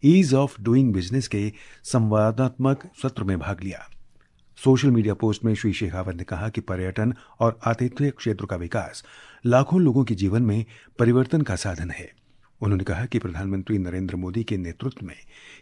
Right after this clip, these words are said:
केंद्र सरकार रोजगार, विकास और समृद्धि के नए अवसर पैदा कर रही है। भारतीय रेलवे ने पूर्वी तट के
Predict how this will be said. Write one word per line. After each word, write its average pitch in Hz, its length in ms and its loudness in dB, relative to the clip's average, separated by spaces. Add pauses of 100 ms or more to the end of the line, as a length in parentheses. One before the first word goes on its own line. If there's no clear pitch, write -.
(100)
केंद्र 151 320 6
सरकार 107 500 -4 (400)
रोजगार, 151 680 6 (120)
विकास 113 540 0
और 117 220 0
समृद्धि 98 520 -4
के 110 320 -2 (320)
नए 120 300 2
अवसर 107 360 -4
पैदा 90 360 -6
कर 147 220 -4
रही 90 200 -8
है। 82 200 -16 (840)
भारतीय 185 500 4
रेलवे 175 280 6
ने 196 140 4
पूर्वी 165 400 4
तट 156 200 0
के 165 360 4